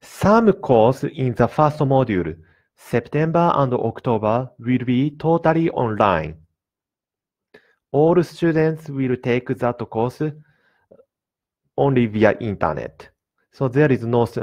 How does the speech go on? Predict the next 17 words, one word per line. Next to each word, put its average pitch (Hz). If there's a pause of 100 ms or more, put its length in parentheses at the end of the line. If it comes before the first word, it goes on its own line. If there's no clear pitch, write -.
(100)
difference. 73 (1400)
And, 185 (540)
uh, 120
for 135
the 127
case 196
of 131
Q 185
Q 175
method, 151
qualitative 170
and 127
quantitative 135
methods 95 (580)
in 110
cognitive 107
science. 82